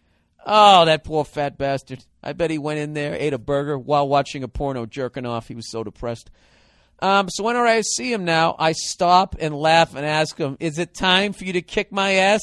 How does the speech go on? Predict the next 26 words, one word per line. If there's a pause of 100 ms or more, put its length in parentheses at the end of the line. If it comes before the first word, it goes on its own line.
tough
guy?" (600)
Oh,
this
guy's
brilliant. (440)
I
hope
the
person
from
last
week
is
listening
because
this
guy,
this
guy's
doing
it. (520)
He's
doing
it
perfectly.